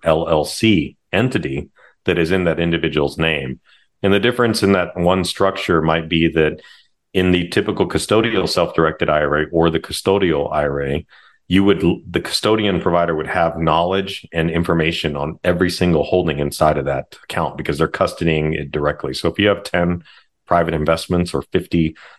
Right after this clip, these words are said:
publicly traded stocks, they would know each of those individually. When you custody the L L C, it's a little bit opaque to that trust and custody provider. So it pri-,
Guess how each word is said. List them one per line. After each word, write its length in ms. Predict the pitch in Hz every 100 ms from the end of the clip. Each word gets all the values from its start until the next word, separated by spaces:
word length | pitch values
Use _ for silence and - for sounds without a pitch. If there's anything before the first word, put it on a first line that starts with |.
| _
publicly 300 | 80 - 78
traded 320 | - 82 67
stocks, 360 | - 85 80 -
they 80 | 82
would 140 | 80
know 160 | 80 76
each 200 | 82 -
of 80 | 76
those 180 | 69
individually. 640 | 76 69 76 69 65 60 - - - _ _ _ _
When 160 | 90 95
you 80 |
custody 420 | - 113 120 110 95
the 100 | 92
L 180 | 90 85
L 60 |
C, 240 | - 147 127
it's 160 | -
a 40 | 85
little 180 | 92
bit 140 | 90 85
opaque 460 | 85 - 95 90 -
to 80 |
that 200 | 76 73 - _ _ -
trust 340 | - 87 -
and 100 | 78
custody 360 | 78 85 - 73
provider. 420 | - 65 64 67
So 140 | -
it 100 | 82
pri-, 320 | - 98 101